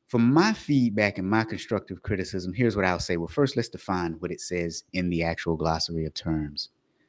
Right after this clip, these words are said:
Um, an activity under review is the subject of an internal audit engagement. Examples include an area, entity, operation, function, process, or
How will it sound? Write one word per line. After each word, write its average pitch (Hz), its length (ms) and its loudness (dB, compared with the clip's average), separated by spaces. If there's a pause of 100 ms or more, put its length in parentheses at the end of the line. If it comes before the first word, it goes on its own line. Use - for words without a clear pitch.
(280)
Um, 80 400 2 (800)
an 101 80 0
activity 170 500 8
under 135 200 10
review 104 440 2 (380)
is 104 220 0
the 98 120 -2
subject 135 640 2
of 101 120 2
an 98 80 4
internal 107 380 4
audit 95 260 2
engagement. 87 580 -2 (300)
Examples 123 580 4
include 110 520 2
an 82 200 -4
area, 117 600 4
entity, 107 500 -4
operation, 98 720 0
function, 104 560 -2
process, 101 720 0 (440)
or 101 520 4